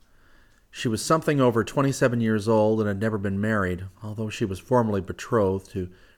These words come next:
Prince William, and the marriage day appointed more than once, but circumstances interfered and the nuptials were never consummated.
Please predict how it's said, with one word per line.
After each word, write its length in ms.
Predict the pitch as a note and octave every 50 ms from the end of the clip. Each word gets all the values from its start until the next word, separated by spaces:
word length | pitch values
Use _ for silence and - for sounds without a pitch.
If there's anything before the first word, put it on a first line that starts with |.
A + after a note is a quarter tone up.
| _ -
Prince 260 | - A#2+ G#2+ F#2 -
William, 520 | G2 G2 G#2+ G#2+ G2+ F#2+ F#2+ F#2 F#2 F#2 - _ _ _ _ _ _ _ _ -
and 120 | G#2 G2+
the 60 | G2+ G2+
marriage 320 | A2 A#2 A#2 A2 G2+ G2
day 140 | - A2 G2+
appointed 520 | F#2+ F#2+ - - A#2 G#2+ G2 F#2+ G2 F2
more 200 | F#2+ F#2+ F#2+ F#2+
than 180 | F#2 F2+ F2+ F#2
once, 400 | G#2 G#2+ G2 F2 F2 - - - - - _ - - _ _ _ _ _ _ _
but 100 | - G2
circumstances 840 | F#2 - - C#3+ C3+ - A2 G2 - - A2 G2+ F#2+ - G2+ F#2+ G2+
interfered 560 | G2+ F#2+ F#2+ - - - G#2+ G2 G2 G2+ G2+
and 80 | G#2
the 60 | G2 G2
nuptials 640 | G#2 A2+ A2+ A2 - - - G2 F#2 F#2 F2+ F#2
were 120 | F2+ F2+
never 240 | F#2 F#2+ G2+ G2 F#2
consummated. 760 | F2+ - A#2+ A#2+ G#2 F2+ - G2 F2+ F2+ F2 E2 E2 E2+ -